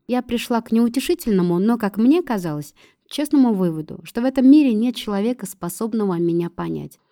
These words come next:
Но самое страшное, я уже почти не страдаю от этого, успокаивая себя тем, что мне не нужно играть,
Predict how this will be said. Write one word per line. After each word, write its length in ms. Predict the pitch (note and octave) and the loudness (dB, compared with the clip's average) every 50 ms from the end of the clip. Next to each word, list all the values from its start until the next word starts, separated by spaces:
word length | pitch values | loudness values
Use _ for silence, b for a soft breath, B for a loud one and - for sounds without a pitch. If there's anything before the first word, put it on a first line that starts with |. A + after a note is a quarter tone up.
| _ _ _ - | _ _ _ -8
Но 140 | F#3+ F#3 | -6 -6
самое 360 | F#3 - A#3+ B3+ C#4 C#4 B3+ G3+ | -4 -2 2 4 4 4 4 2
страшное, 640 | - - G3 F3+ E3+ E3+ - - - F3+ E3+ E3+ E3+ _ _ _ - | -2 -6 -10 -8 -8 -8 -10 -10 -10 -10 -12 -12 -14 _ _ _ -8
я 160 | F#3 F3+ F3+ | -4 -2 -2
уже 160 | F3+ F3+ F3+ | 0 -2 -2
почти 400 | F3 - F3+ F3+ - - - F#3+ | -4 -4 -6 -6 -6 -6 -4 -2
не 100 | F3+ F3+ | -2 -2
страдаю 640 | F3+ - - - F#3+ F#3+ F3+ F#3 G#3 G3 E3 D#3 D#3 | -2 -4 -4 -4 -2 -2 0 0 -2 -2 -2 -4 -6
от 140 | D#3 _ - | -8 _ -14
этого, 380 | E3 D#3+ - - D#3 E3 D#3+ _ b b b b b b b b | -18 -18 -18 -18 -18 -18 -20 _ b b b b b b b b
успокаивая 800 | - G3+ - - - A#3 A#3 - C#4+ D4 C#4+ B3+ A3+ A3 G#3 G3 | -10 -10 -8 -6 -8 -8 -2 -2 0 2 2 2 2 0 0 -2
себя 320 | F#3 - - F#3+ G3+ G#3 | -4 -4 -6 -4 -4 -4
тем, 300 | G3+ - B3 B3 B3 A#3+ | -4 -4 -4 -2 -2 -2
что 180 | A3+ - - F#3 | -6 -6 -4 -2
мне 220 | F#3 F#3+ F#3+ F#3 | 0 2 2 4
не 100 | F#3 F#3 | 4 4
нужно 380 | F#3+ G3+ G#3+ A3 G3+ F#3+ E3 D3+ | 4 2 2 0 -2 -2 -2 -2
играть, 480 | D3+ D3+ D#3+ E3+ F3+ F#3 F3+ - - | -2 -4 -4 -6 -6 -8 -8 -12 -20